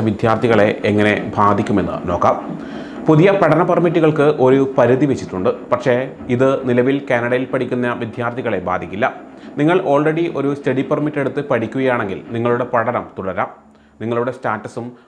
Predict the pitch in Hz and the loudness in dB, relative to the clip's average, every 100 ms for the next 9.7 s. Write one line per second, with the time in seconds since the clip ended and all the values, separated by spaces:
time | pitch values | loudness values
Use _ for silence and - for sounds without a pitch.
0 | - 123 127 151 151 147 139 117 120 120 | -2 0 0 0 -2 -4 -4 -4 -4 -6
1 | 120 123 - 117 113 123 98 85 95 - | -8 -10 -8 -6 -6 -6 -8 -6 -8 -10
2 | - _ _ _ _ _ _ _ - 139 | -14 _ _ _ _ _ _ _ -2 -2
3 | 185 151 156 143 151 151 143 - 120 - | -2 -2 -2 0 -4 -6 -10 -2 -2 -2
4 | - 135 135 131 123 120 123 117 113 117 | -4 -4 -4 -6 -6 -4 -2 -2 -2 -2
5 | 117 117 117 110 110 113 131 127 101 98 | -6 -4 -2 0 0 0 -2 -2 -2 -4
6 | 110 107 98 98 95 92 104 - - - | -4 -4 -2 -2 -2 -4 -4 -4 -6 -20
7 | - - 143 160 185 196 180 185 180 165 | -20 -4 0 0 0 -4 -6 -4 -2 -2
8 | 156 156 127 139 127 147 156 156 147 135 | -2 -2 -2 0 0 -2 -4 -4 -4 -2
9 | 131 127 110 117 127 147 135 | -2 -2 0 0 0 -4 -6